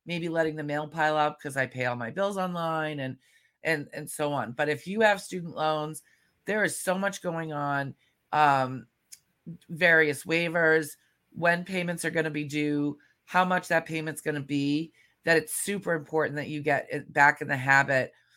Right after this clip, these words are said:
of opening all your student loan mail. And finally, you should take a look at what your payment was before the pause, um,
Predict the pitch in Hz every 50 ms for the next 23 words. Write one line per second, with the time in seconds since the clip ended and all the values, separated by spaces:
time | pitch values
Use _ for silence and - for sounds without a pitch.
0 | _ _ _ - 156 156 143 - - 160 165 156 156 175 156 151 147 - - -
1 | 139 143 147 143 143 143 131 - - 131 127 - 135 - - 123 123 123 123 120
2 | 110 90 73 62 - _ _ _ _ _ _ _ _ _ - 180 185 175 - 226
3 | 226 254 269 262 240 208 185 175 135 127 185 208 220 185 - 208 196 180 170 -
4 | 202 202 196 190 175 165 156 170 185 190 190 160 147 139 - 151 170 170 123 131
5 | 175 160 - - 147 160 165 165 175 160 - 120 147 143 139 135 135 135 135 135
6 | - _ _ _ _ _ _ _ - - - 175 170 - - 202 220 226 214 185
7 | 165 170 - - 196 196 190 156 123 92 - - - - - _ _ _ _ _
8 | _ - - - 120 143 143 139 135 -